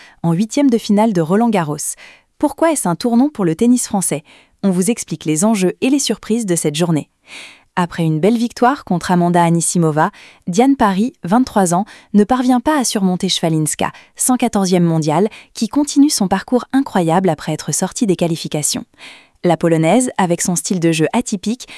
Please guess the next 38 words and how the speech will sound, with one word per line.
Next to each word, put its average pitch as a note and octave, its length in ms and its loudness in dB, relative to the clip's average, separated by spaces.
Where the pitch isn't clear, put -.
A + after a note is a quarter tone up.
inflige C4 380 0
un A3+ 100 2
score B3+ 260 -2
de F3 120 0
six - 280 -6
trois, A#3+ 320 -2
six A#3+ 340 -2
deux D#3+ 220 0
à D3+ 120 -4
la D3 80 -6
Française. - 540 -6
Du F#3 140 2
côté E3+ 240 0
masculin, D#3 500 -2
Flavio C4+ 380 0
Cobolli, F3+ 600 0
quatorzième G#3 460 0
joueur E3 220 0
mondial, D#3 420 0
remporte B3 480 0
son A3 160 0
match A3 280 0
face E3+ 200 -4
à D#3 80 -2
Zachary A#3 400 -2
Svajda D#3 440 0
après F#3+ 240 -2
avoir D#3 240 0
perdu G3 260 0
un E3+ 100 2
set. - 360 -6
Il E3+ 100 0
se E3+ 140 -2
prépare E3 360 -2
à D3 100 2
affronter D3+ 420 -4
Félix A#3 420 0
Auger-Aliassime, F3 800 0